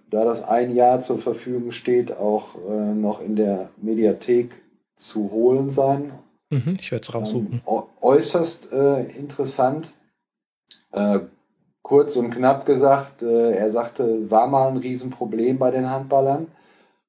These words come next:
Speaker 1: Ähm, also bis an, an die Gren-, äh, bis nicht an die Grenze, sondern bis über die Grenze,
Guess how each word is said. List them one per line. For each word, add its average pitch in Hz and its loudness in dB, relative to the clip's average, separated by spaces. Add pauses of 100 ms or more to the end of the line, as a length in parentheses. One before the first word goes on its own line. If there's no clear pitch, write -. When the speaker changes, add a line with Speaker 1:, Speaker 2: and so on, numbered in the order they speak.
(180)
Speaker 1:
Ähm, 110 0 (840)
also 104 2
bis 127 0
an, 117 0
an 113 0
die 107 -2
Gren-, 113 2 (100)
äh, 107 -2
bis 127 -2 (280)
nicht 107 -6
an 123 2
die 139 -2
Grenze, 135 0
sondern 110 -2
bis 117 -6
über 139 2
die 139 0
Grenze, 139 0